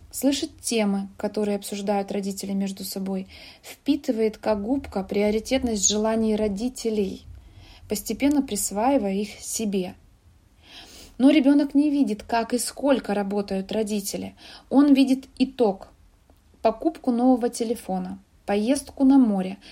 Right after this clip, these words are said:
и прочие ценности нашего времени. Но цепочка никак не выстраивается. Усилия — вознаграждение, потому что опыта у ребенка нет.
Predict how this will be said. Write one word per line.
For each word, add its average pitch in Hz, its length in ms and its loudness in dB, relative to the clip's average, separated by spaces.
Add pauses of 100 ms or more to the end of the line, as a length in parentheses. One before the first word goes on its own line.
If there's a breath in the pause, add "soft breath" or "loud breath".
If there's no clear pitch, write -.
(160 loud breath)
и 277 100 2
прочие 220 480 0
ценности 285 560 0
нашего 202 460 -4
времени. 196 500 -2 (480)
Но 277 300 6
цепочка 269 560 0
никак 254 340 0
не 233 140 0
выстраивается. 196 840 -2 (440 soft breath)
Усилия — 277 480 2
вознаграждение, 226 880 0 (100)
потому 247 240 -2
что 269 260 -4
опыта 196 380 -2
у 196 80 0
ребенка 190 480 -2
нет. 190 260 -2